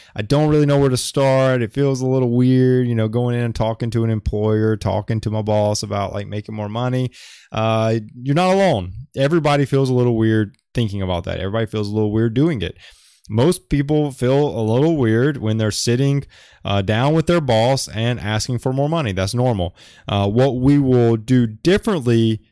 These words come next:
to change this whole entire thing is we're gonna prepare. And that's where this self-assessment comes in. Michael Phelps has a story out there around him where, uh, when he was going up for his, uh, gold medals and competing in the Olympics,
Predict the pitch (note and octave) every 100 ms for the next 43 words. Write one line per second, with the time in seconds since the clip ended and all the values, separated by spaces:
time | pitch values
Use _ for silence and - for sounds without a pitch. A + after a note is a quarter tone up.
0 | - A#2+ - A#2+ A2 G#2+ G#2+ G2 G#2+ G#2
1 | - C#3+ D3 C#3+ C#3 C3 B2+ A#2 G#2 G#2
2 | G2+ G#2 - - A#2+ F2+ F2+ _ _ _
3 | A2+ A2 A2 A#2+ B2+ B2+ A#2 - A#2+ A2+
4 | A2+ - G#2 - F#2 - G#2+ G#2 A#2 F2+
5 | F#2+ - - - A#2 C#3 E3+ D#3 - D3+
6 | D3+ - C3 A#2+ A2+ - C#3 C#3 C3+ C3+
7 | B2 - B2 B2+ C3+ B2+ B2 B2 A#2 A#2+
8 | A#2+ A#2 G#2+ G#2+ G#2 - _ - - -
9 | - G#2 G#2+ A2+ B2+ B2 G#2+ - B2 C3
10 | C3+ B2+ B2 - A#2 A#2 A2+ - A2 A2
11 | G#2 G2+ - F2+ E2+ A2 B2 A2+ A2+ A2+
12 | A2+ G#2+ _ _ _ _ _ _ - G2+
13 | F#2+ - G#2+ C#3 D#3+ D3+ C#3 B2 A#2 A2+
14 | A2 -